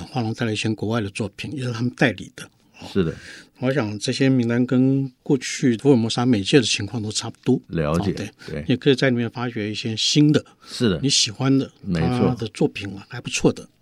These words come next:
Speaker 2: 了解。
Speaker 1: 嗯。
Speaker 2: 所以这个其实要在这里再提醒大家一下，虽然饭店型的博览会在台湾已经发展了十几年了，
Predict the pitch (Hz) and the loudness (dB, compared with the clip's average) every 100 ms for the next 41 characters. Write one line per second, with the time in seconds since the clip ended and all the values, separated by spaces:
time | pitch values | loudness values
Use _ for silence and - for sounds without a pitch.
0 | - 90 87 95 87 76 - 110 - _ | -6 0 2 4 2 -4 -14 -18 -18 _
1 | _ _ 113 120 139 123 117 113 - 113 | _ _ -2 0 0 0 0 -2 -2 -2
2 | 113 104 113 113 113 117 95 127 120 - | -2 -2 0 0 0 2 0 0 0 0
3 | 90 90 76 80 78 78 80 78 - 120 | -2 -2 -4 -2 -2 -4 -6 -4 4 6
4 | 98 95 113 117 92 90 95 95 85 80 | 6 4 4 6 4 4 2 2 0 0
5 | 98 82 92 82 82 87 90 82 78 90 | -2 0 -2 -2 0 0 0 0 -4 -2
6 | 92 92 - 95 95 85 78 - 92 85 | -2 -2 -4 -2 0 0 -2 -4 -4 -4
7 | 69 60 69 | -6 -8 -10